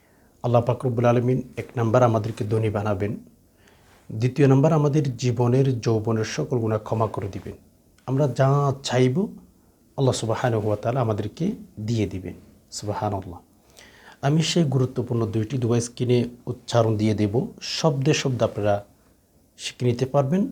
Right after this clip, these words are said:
একটু সবর করেন, ভিডিওটি শুরু থেকে শেষ অবধি দেখতেই থাকুন। সম্মানিত দিনী ভাই বোন, পবিত্র মাস, আল্লাহ পাক রব্বুল আলমিনের পছন্দনীয় মাস। নিজের প্রতি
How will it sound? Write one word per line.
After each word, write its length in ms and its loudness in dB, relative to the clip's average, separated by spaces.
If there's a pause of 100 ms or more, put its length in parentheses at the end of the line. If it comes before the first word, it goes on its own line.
একটু 220 -4
সবর 340 0
করেন, 260 -8 (800)
ভিডিওটি 300 0
শুরু 220 -4
থেকে 220 -8
শেষ 260 -4
অবধি 360 -4 (260)
দেখতেই 340 0
থাকুন। 360 -8 (760)
সম্মানিত 400 0
দিনী 200 0
ভাই 160 0
বোন, 260 -2 (640)
পবিত্র 440 0
মাস, 220 -2 (1040)
আল্লাহ 200 0
পাক 240 0
রব্বুল 200 0
আলমিনের 400 4 (180)
পছন্দনীয় 600 0
মাস। 400 -10 (1120)
নিজের 360 6
প্রতি 380 -4